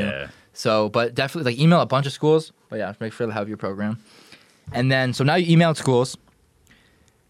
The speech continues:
Speaker 2: Now you, so you have film, you, now you've sent out your emails. Once you start talking to coaches, let coaches know your schedule. So for example, A A U, high school season. So what I did is I sent,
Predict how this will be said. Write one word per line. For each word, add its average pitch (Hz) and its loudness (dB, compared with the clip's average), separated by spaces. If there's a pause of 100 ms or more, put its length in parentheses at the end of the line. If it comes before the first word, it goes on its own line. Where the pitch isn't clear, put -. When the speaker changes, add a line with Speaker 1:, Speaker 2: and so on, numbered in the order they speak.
(160)
Speaker 2:
Now 127 2
you, 131 0
so 135 0
you 123 2
have 170 2
film, 151 2
you, 139 -8
now 120 0
you've 117 -4
sent 151 -2
out 135 0
your 131 -8
emails. 104 -6 (920)
Once 165 2
you 240 4
start 208 2
talking 160 2
to 139 2
coaches, 139 0 (260)
let 165 0
coaches 185 0
know 127 4
your 123 2
schedule. 104 -4 (360)
So 131 0
for 135 -2
example, 120 -2 (240)
A 127 2
A - 2
U, 127 4 (140)
high 123 -2
school 131 -2
season. 120 0 (200)
So 135 0
what 123 2
I 170 2
did 123 2
is 120 -2
I 110 0
sent, 131 -2